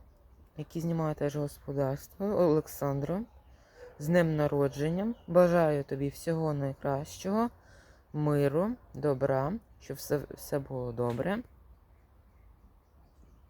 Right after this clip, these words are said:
І щоб було багато гарних друзів.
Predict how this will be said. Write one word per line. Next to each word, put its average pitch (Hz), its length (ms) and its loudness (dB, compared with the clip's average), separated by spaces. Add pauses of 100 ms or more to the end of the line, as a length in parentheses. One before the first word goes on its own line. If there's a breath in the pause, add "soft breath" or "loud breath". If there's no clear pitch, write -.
(320)
І 151 100 -6
щоб 147 240 -4
було 139 260 0
багато 139 540 -2
гарних 143 460 -4
друзів. 131 400 -8